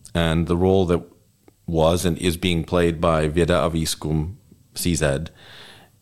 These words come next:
It was founded in twenty sixteen. You were a co-founder. It quickly built up a strong reputation. I wanted to ask you what your aims were there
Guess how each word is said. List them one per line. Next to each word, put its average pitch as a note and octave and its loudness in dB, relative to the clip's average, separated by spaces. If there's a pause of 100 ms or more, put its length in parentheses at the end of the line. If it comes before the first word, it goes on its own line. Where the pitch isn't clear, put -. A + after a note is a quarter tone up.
(240)
It G#2 2
was G#2+ 2
founded A2+ 2
in G#2 4 (400)
twenty A2 2
sixteen. A#2+ 2
You A#2 4
were G#2 6
a G2 4
co-founder. A#2+ 2 (540)
It A#2 2
quickly C3 2
built G#2+ 4
up A2+ 0
a G#2 2
strong G#2+ 2
reputation. G2+ 2
I F2+ 4
wanted G2 2
to G2 2
ask F#2+ 0
you F#2+ 0 (1200)
what G#2 2
your G2 2
aims F#2+ 2
were F#2 4
there D#2+ 0